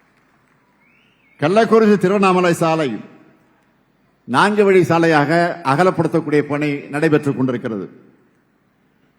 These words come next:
நிறைவடைகிற நிலையில் இருக்கக்கூடிய சாங்கியம் கூவனூர் இடையே உயர்மட்ட பாலம், திருக்கோவிலூர் ஆசனூர் நான்கு வழிச்சாலை,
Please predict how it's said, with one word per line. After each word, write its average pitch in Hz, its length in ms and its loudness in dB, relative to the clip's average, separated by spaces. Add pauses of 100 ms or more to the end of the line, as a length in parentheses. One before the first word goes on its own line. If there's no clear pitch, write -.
(260)
நிறைவடைகிற 196 500 2 (100)
நிலையில் 185 300 0
இருக்கக்கூடிய 160 480 -2 (340)
சாங்கியம் 175 540 0
கூவனூர் 160 340 2
இடையே 151 240 0 (160)
உயர்மட்ட 156 400 -2 (100)
பாலம், 101 280 -6 (1800)
திருக்கோவிலூர் 202 720 2 (240)
ஆசனூர் 190 480 0
நான்கு 170 240 0
வழிச்சாலை, 151 480 -4